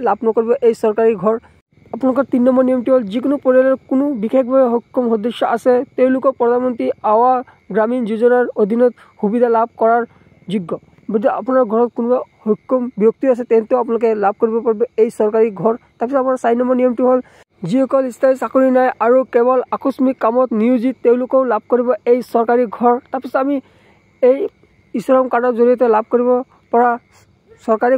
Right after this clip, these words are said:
ঘৰৰ লাভসমূহ আমি জানিলোঁ। তাৰপিছত আপোনালোকে চাব পাৰিছে ইয়াত লাভসমূহ, সমভূমি অঞ্চলত এক দশমিক দুই লাখ আৰু পাহাৰীয়া অঞ্চলত এক দশমিক তিনি লাখ টকাৰ সাহায্য হিতাধিকাৰীক প্ৰদান কৰা হয়।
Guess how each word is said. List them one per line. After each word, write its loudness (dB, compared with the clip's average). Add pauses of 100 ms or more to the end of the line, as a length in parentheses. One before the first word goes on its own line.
ঘৰৰ 2 (520)
লাভসমূহ -2
আমি -4
জানিলোঁ। 0 (180)
তাৰপিছত -4
আপোনালোকে -2
চাব 0
পাৰিছে 0
ইয়াত 0
লাভসমূহ, 0 (420)
সমভূমি 2
অঞ্চলত 0 (300)
এক 2 (100)
দশমিক 0 (100)
দুই 0 (100)
লাখ 0 (160)
আৰু 2 (320)
পাহাৰীয়া 2
অঞ্চলত 0 (120)
এক 2
দশমিক -2
তিনি -2 (120)
লাখ 0 (120)
টকাৰ 0 (360)
সাহায্য -2 (140)
হিতাধিকাৰীক 0 (400)
প্ৰদান 2
কৰা 2
হয়। -2